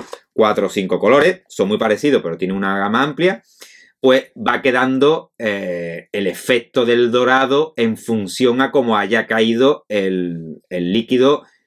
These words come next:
sobre la pieza, con lo cual en unas partes son más oscuras, en otras partes un color más dorado, en otro más tipo bronce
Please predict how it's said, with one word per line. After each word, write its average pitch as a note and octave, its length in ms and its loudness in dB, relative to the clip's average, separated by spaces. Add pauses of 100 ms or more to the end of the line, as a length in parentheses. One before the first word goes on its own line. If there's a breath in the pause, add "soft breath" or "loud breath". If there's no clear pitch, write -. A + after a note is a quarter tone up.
sobre G2+ 320 0
la F#2 160 -2
pieza, - 420 2
con F#2+ 140 -4
lo F2+ 100 0
cual G#2+ 240 2
en E2 80 -12
unas F2+ 200 -10
partes F#2 260 -6
son A#2+ 120 -2
más D3+ 160 2
oscuras, F#3+ 460 4
en C#3 60 -4
otras G#2+ 180 -6
partes G#2 260 -6
un G#2 120 -6
color A2+ 240 0
más B2+ 160 -2
dorado, F3+ 520 2 (280 soft breath)
en F2 160 -6
otro G2+ 440 -2
más G#2 260 -4
tipo A#2+ 220 0
bronce F3+ 640 2